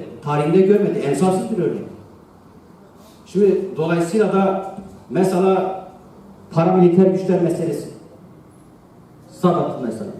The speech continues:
Adnan Tanrı verdi mesela. Şu an mesela diyelim ki Suudi Arabistan'da. Tamam. Gidecekler, öyle ya da böyle gidecekler. Gidiciler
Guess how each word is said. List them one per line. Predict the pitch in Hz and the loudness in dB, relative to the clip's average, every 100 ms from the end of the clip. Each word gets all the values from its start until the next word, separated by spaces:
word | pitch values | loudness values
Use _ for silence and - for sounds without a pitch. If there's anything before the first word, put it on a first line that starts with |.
| - - - - - - | -18 -20 -20 -20 -20 -10
Adnan | 147 165 175 160 | -4 0 0 -2
Tanrı | 151 160 151 | -4 -4 -2
verdi | 143 165 | -2 -2
mesela. | 165 151 180 190 190 - - - | -2 0 0 0 -4 -12 -18 -18
Şu | - 147 | -8 -6
an | 147 | -6
mesela | 143 - | -6 -2
diyelim | 190 170 - | 0 0 0
ki | 208 - - - - | -2 -4 -10 -16 -20
Suudi | - - 196 196 | -2 2 4 4
Arabistan'da. | 190 - - 110 - - - - - - - - | 2 -2 -6 -8 -8 -12 -18 -20 -20 -20 -20 -8
Tamam. | 208 196 - - - - - - | -4 -4 -4 -10 -18 -20 -18 -6
Gidecekler, | 113 190 196 233 - 156 | 2 4 4 0 0 4
öyle | 202 202 | 4 4
ya | 165 | 0
da | 156 | 0
böyle | 170 208 | 2 2
gidecekler. | 190 190 202 160 139 | 2 2 2 0 -4
Gidiciler | - 175 196 180 | -4 -2 0 0